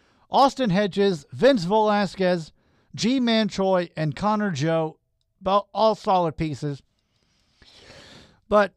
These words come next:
for the reason that they signed washed-up players, I think I'm gonna give them a C plus. Washington Nationals, they got Trevor Williams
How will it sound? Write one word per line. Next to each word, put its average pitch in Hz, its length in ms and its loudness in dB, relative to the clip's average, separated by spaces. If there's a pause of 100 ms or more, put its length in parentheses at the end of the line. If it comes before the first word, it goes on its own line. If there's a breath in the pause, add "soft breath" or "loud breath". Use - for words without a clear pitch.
for 208 200 -4
the 214 100 0
reason 202 380 0
that 208 120 2
they 190 120 2
signed 190 340 0
washed-up 165 560 0
players, 160 500 0 (120)
I 170 100 0
think 170 360 -2 (420 loud breath)
I'm 170 100 -4
gonna 180 120 2
give 160 180 0
them 143 140 -2
a 120 60 -4
C 131 200 -6
plus. 107 400 -18 (1080)
Washington 254 600 0
Nationals, 180 440 -2
they 185 120 0
got 190 260 -4
Trevor 254 380 0
Williams 196 800 -2